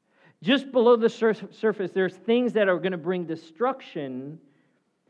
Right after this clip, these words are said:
They have a disastrous and dangerous agenda just waiting to be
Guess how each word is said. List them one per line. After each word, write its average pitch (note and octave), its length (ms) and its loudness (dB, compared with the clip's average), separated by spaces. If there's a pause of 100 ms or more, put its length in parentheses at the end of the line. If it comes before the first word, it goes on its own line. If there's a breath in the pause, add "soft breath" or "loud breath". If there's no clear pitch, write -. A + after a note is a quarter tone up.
They F3+ 80 0
have G#3 220 2
a G#3+ 40 2
disastrous A3+ 960 -2
and F3 180 -4
dangerous G#3+ 560 0
agenda E3+ 680 -4 (220 loud breath)
just G3 260 -2
waiting F#3 640 2
to - 160 -14
be D3 580 -6